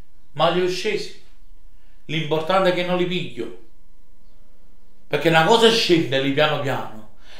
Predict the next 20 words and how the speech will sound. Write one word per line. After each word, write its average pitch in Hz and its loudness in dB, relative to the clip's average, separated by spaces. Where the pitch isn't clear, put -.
è 175 8
una 175 10
cosa 196 6
è - -4
prenderli. 113 2
È - 6
un 202 8
percorso 208 4
lungo. - 0
Ve 180 10
l'ho 214 12
detto 214 12
già, - 2
non 226 4
posso - 10
scendere 170 2
dieci 165 6
chili 165 6
alla 156 8
settimana. 147 -2